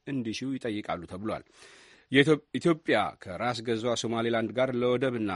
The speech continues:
ባህር ኃይል አገልግሎት የሚውል ቦታ በቀይ ባህር ላይ እንድታገኝ የሚያስችል የመግባቢያ ስምምነት በቅርቡ መፈረሟን አስመልክቶ ለቪኦኤ አስተያየት የሰጡት በሶማሊያ የውጭ ጉዳይ ሚኒስቴር ቋሚ ጸሐፊ የሆኑት ሐምዛ አዳ ሃዶው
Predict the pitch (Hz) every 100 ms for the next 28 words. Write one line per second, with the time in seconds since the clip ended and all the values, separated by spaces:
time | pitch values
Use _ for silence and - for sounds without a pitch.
0 | 80 90 107 107 110 95 110 107 110 104
1 | 104 107 113 92 113 113 131 120 117 120
2 | 139 123 110 107 101 95 85 87 107 -
3 | 107 110 135 139 107 101 120 135 - -
4 | 90 71 69 73 101 107 104 104 110 107
5 | 117 131 - - - - _ _ 131 147
6 | 143 139 143 131 113 117 117 107 104 85
7 | - 117 117 143 135 123 120 135 123 107
8 | 98 - 117 98 - 107 - - 85 80
9 | - 113 110 117 127 117 113 123 110 107
10 | 98 92 85 127 123 117 131 127 113 87
11 | 87 82 98 113 143 - _ - - -
12 | 127 139 127 110 110 120 113 95 - -
13 | - 127 117